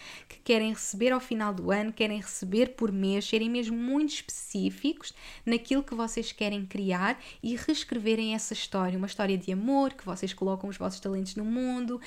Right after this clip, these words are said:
recebem abundância financeira por isso, têm abundância financeira para comprar uma casa ou, ou, ou fazer esta viagem, ou O que quer que seja que vocês sonham, é a vossa verdade, é a vossa realidade. Não deixem,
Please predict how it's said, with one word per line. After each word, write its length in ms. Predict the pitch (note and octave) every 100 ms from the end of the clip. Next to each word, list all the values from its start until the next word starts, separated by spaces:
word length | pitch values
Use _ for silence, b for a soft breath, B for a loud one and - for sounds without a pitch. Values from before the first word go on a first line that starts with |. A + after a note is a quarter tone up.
| B B
recebem 720 | - G#3 - G#3+ G3+ G3 F#3+
abundância 600 | G#3 F#3+ G3+ G#3 A3 A3+
financeira 540 | A3 G#3 G3+ G#3 G3
por 260 | F#3+ - G3+
isso, 540 | A#3+ B3+ B3 - B3+ B3 B
têm 200 | - G3+
abundância 520 | G3 F#3+ F#3+ G3+ G#3+
financeira 480 | A3 G#3+ G#3 - G3
para 320 | F#3+ F#3+ F3+ F#3 B B
comprar 380 | - F#3+ F#3 F3+
uma 140 | -
casa 320 | F#3+ C4+ A#3+
ou, 200 | F#3+ F3
ou, 520 | - F#3 F3+ F3 -
ou 80 | F#3
fazer 340 | F3 F#3 F#3 F3+
esta 380 | D#3 F3+ -
viagem, 760 | F#3 G3 C4 B3+ B3+ B3 B3 B3
ou 500 | - F#3 F3+ F3+ -
O 20 |
que 120 | - -
quer 200 | - F#4
que 80 |
seja 240 | - D4+ C#4+
que 80 | -
vocês 300 | C#4 - B3+
sonham, 500 | - - A#3+ F#3+ F#3
é 140 | B3+ C#4+
a 40 |
vossa 400 | C#4+ - A#3+ -
verdade, 480 | F#3+ F#3+ F#3+ F#3+ F#3+
é 40 |
a 20 |
vossa 340 | A3 G3 A#3 -
realidade. 520 | A3 G3+ G3 F#3 F#3
Não 180 | A3 B3
deixem, 320 | A3+ D4 E4+